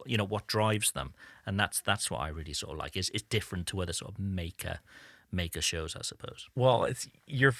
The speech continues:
Speaker 2: I appreciate you saying that. The, the, one of the main things that sticks in my head is I have this great friend, this awesome painter. His name's Andy Barthelmess,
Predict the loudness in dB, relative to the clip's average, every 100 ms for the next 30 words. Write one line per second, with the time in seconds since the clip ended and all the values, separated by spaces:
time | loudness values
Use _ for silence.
0 | -10 -16 8 10 10 4 4 6 6 4
1 | 4 6 6 4 2 -2 -2 0 2 4
2 | 2 4 8 10 8 6 6 8 8 6
3 | 6 4 4 2 0 2 0 2 4 8
4 | 8 8 4 4 4 -2 -6 -2 -2 -2
5 | -4 -2 -2 -2 -2 -2 -4 -2 -2 -2
6 | -4 -4 -6 -4 -4 -4 -6 -4 -4 -6
7 | -8